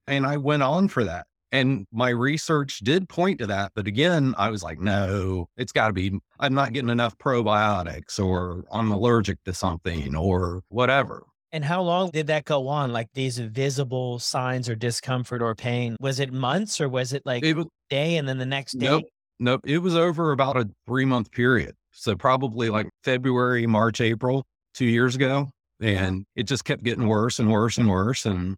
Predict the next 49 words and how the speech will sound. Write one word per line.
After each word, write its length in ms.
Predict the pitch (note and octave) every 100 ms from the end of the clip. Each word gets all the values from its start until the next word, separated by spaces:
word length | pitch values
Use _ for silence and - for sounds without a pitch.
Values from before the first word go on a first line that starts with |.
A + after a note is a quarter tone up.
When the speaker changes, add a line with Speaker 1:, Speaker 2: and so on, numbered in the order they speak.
| A2
Speaker 1:
I 80 |
was 420 | A2+ A#2 A2+ - - _ _ _
kind 200 | D#3+ E3
of 40 |
pushing 300 | - F3 D#3
it 80 | D3
back. 260 | C#3+ E3 -
I 80 | G#2
didn't 220 | C3 C#3
like 220 | C3+ D#3
doctors. 480 | - F2+ E2+ - D#2+
I 120 | F2+
didn't 160 | G2+ B2+
like 240 | A#2 D#3
hospitals. 720 | - - - - - - - - _
I 120 | A2+
didn't 220 | C#3 D3 C3+
wanna 160 | B2+
go 260 | B2 C#3 F3
to 140 | C3+
the 140 | G2+ G#2
doctor 440 | G2+ F#2 - E2+
or 200 | F2 F#2
a 60 | F2
hospital 520 | G2 F#2 - F2 E2+
and 280 | E2+ G2+ - _ -
find 300 | G2+ F2 D#2
out. 240 | B1+ - _ _
Speaker 2:
They 100 | A#2
might 240 | C3 C3+
give 200 | - C3
you 140 | B2+ B2
an 80 | A#2+
answer 360 | C3 C#3 C3+
that 180 | A#2+ A#2
you 420 | G#2 B2 B2+ A2+ - _
willing 400 | B2+ C#3 C3 B2+
or 140 | B2
ready 260 | A#2 B2+ C3
to 480 | - B2+ A#2+ A#2 G#2+ - _ -
accept, 420 | A2+ C3+ C#3 -
maybe? 300 | D3 D3 D#3+ - _ -
Speaker 1:
Yep. 220 | B2 - _ _ _
And 180 | A#2 A2+
on 300 | A2 A2+ A2
May 360 | A#2 B2 C3+ C3+ A2+ -
twenty-fourth 520 | D3 C#3+ - D#3+ E3
of 100 | A2
twenty-one, 720 | - C#3 C3+ C3+ F3+ E3 C3